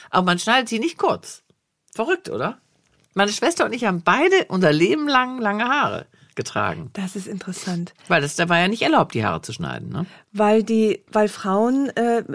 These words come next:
Speaker 2: lange Haare haben
Speaker 1: W-, weil die Frauen
Speaker 2: sollen,
Speaker 1: eben Frauen
Speaker 2: weil sie
Speaker 1: sind, genau, also weibliche Merkmale, äh,
Speaker 2: Ja.
Speaker 1: kein, irgendwo steht kein Schermesser, komm an euer Haar.
Speaker 2: Also keine
Speaker 1: Und
Speaker 2: Hosen tragen, lange
Speaker 1: genau.
Speaker 2: Haare tragen, sich sozusagen zeigen, ich bin eine Frau und, äh,
Speaker 1: Genau, so war das, ja.
Speaker 2: äh,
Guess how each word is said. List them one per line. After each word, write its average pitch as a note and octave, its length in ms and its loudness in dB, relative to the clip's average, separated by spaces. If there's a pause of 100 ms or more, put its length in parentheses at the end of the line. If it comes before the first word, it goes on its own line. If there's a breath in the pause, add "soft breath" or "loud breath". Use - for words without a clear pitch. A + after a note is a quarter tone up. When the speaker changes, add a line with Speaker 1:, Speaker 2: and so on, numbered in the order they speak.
Speaker 2:
lange G#3+ 440 0
Haare F3+ 440 0
haben D#3 420 -4
Speaker 1:
W-, D3 240 -6
weil F3+ 140 4
die F3+ 100 2
Frauen F3 280 4
Speaker 2:
sollen, D3+ 100 2
Speaker 1:
eben D#3 120 2
Frauen F3 320 4
Speaker 2:
weil A3 100 4
sie G3+ 140 -2
Speaker 1:
sind, G#2+ 160 -12
genau, F#3 300 2
also D3+ 300 0
weibliche F3 360 0
Merkmale, D3 600 0
äh, G#3 80 0
Speaker 2:
Ja. G#3 60 2
Speaker 1:
kein, C#3 180 0
irgendwo C#3 480 -2
steht C#3+ 240 -2
kein C3+ 220 -2
Schermesser, C#3+ 500 -2
komm C#3 220 -2
an - 160 -4
euer B2+ 320 0
Haar. C#3 360 4
Speaker 2:
Also G3+ 180 0
keine G3+ 240 2
Speaker 1:
Und - 40 4
Speaker 2:
Hosen E4 300 2
tragen, C4 340 0
lange F3+ 220 0
Speaker 1:
genau. G3+ 120 4
Speaker 2:
Haare F#3+ 220 2
tragen, A#3+ 220 2
sich A3+ 180 -2
sozusagen G#3 600 0
zeigen, A#3 520 2
ich A3+ 140 -8
bin A3+ 160 0
eine F#3+ 220 -2
Frau F#3+ 420 0
und, B3 400 -6
äh, A3 240 -2
Speaker 1:
Genau, B2+ 420 -2
so C3 140 -8
war A2+ 100 -4
das, G2+ 220 -8
ja. A3 180 -2
Speaker 2:
äh, G#3 200 -6